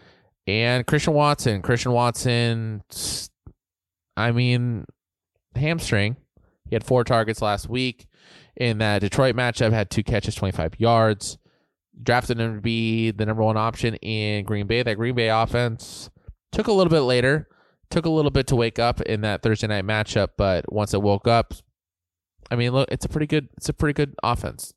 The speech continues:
And Christian Watson, number one guy, you roll with it. Biggest question, and, uh, I think if there's any chance, if there's any chance this gets close, given to the Thursday night outings from Ethan Robinson,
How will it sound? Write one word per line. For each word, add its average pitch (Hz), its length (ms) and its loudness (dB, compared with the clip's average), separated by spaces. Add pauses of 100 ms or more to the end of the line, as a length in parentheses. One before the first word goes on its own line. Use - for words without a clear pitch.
(120)
And 98 320 -4
Christian - 240 -6
Watson, 110 260 -2
number 101 160 0
one 92 160 -2
guy, 107 360 0 (460)
you 98 100 -2
roll 110 240 4
with 117 180 0
it. 113 140 -2
Biggest - 260 -4
question, 139 540 -2
and, 107 320 -4
uh, 90 300 -2 (1080)
I 110 120 -2
think 123 720 -4 (200)
if 113 120 -4
there's 117 160 2
any 143 200 0
chance, - 920 -2 (480)
if - 60 -4
there's 104 120 2
any 139 120 2
chance 127 300 -2
this 120 140 0
gets - 240 -4
close, 123 760 2
given 107 520 0
to 107 220 4
the 98 360 0
Thursday 107 320 2
night 98 160 -2
outings 98 420 0
from 92 160 -8
Ethan 92 160 -2
Robinson, 104 520 0